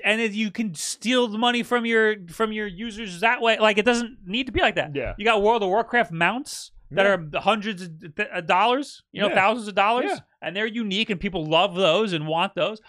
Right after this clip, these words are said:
Speaker 1: The C S go skins, I think, is the best example.
Speaker 2: Mm-hmm.
Speaker 1: So there's no reason to make it, uh, blockchain related at all. There's no
Speaker 2: Yeah.
Speaker 1: reason to involve crypto at all. It doesn't make any sense.
Speaker 2: Yeah.
Speaker 1: Um,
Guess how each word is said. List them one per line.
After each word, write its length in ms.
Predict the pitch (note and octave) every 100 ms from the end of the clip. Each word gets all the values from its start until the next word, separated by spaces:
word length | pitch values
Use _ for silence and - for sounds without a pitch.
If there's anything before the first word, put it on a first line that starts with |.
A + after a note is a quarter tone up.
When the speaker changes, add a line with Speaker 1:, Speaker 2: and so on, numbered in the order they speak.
| -
Speaker 1:
The 80 | E3+
C 220 | D#3 A3
S 140 | G#3 D#3
go 180 | D#3+ F3+
skins, 280 | - A3 F#3+
I 60 |
think, 180 | E3 E3
is 100 | D#3+
the 100 | C#3+
best 360 | C#3 C#3+ F3 F#3+
example. 480 | F3 G3 G3+ A#3+ C#3
Speaker 2:
Mm-hmm. 340 | B2+ B2 A2 A#2
Speaker 1:
So 420 | - A3 G#3 G3
there's 240 | G#3 A3 E3+
no 300 | G3+ A#3 D#4+
reason 520 | D#4 D#4+ F#4 - D#3+
to 260 | C#3+ D3+ C#3+
make 460 | D3+ D3 E3+ G#3
it, 160 | G#3+ D#3+ - - _ _ _
uh, 260 | G3 D3 C#3 D3 D#3+
blockchain 680 | - C#3+ G3 B3 - G3+ E3
related 400 | D#3 D#3+ D#3+ D#3+
at 140 | E3
all. 140 | F3 -
There's 100 | D3
no 120 | D#3
Speaker 2:
Yeah. 40 | G3
Speaker 1:
reason 220 | A#3 G#3
to 160 | F#3+ F3
involve 520 | E3+ D#3 E3 G3 F3
crypto 640 | - - G#3 - F#3 F3+ F3 _
at 240 | - G3 G3+
all. 220 | A#3+ -
It 140 | C#3
doesn't 240 | C#3+ G3+ G#3
make 240 | G#3 - -
any 220 | F#3 B3
sense. 360 | F3 - A#2 A2 B2
Speaker 2:
Yeah. 200 | G#2+ F2+ _ _ _ _ _ _ -
Speaker 1:
Um, 500 | C#3+ C#3+ C#3+ C#3